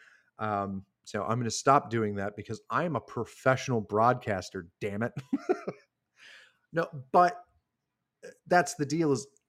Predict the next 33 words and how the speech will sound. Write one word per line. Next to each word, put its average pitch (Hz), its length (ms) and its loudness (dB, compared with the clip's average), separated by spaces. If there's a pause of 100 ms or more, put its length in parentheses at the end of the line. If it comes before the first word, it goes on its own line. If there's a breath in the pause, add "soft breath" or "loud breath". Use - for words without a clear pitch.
(260)
even 185 340 4
if 156 340 2
people 135 480 6
don't 127 320 0
like 117 400 0
how 110 720 0 (280)
certain 139 600 0
aspects 120 480 -2
of 113 60 -8
the 110 80 -4
right 110 220 2
wing 107 200 -2
were 101 180 -6
handling 104 720 -2
stuff - 420 -4
like 101 320 -6
that, 120 300 0
you 123 80 -4
know, 110 120 2
going 107 300 0
out 98 200 -6
there, 101 160 -2
protesting, 98 580 -8
being 92 220 -10
visible, 92 320 -8
whatever, 98 540 -4 (640 soft breath)
they're 135 160 12
certainly, 143 580 4
they 117 120 2
certainly 139 340 -2
like 120 240 2
it 127 120 -6
less, 104 520 -4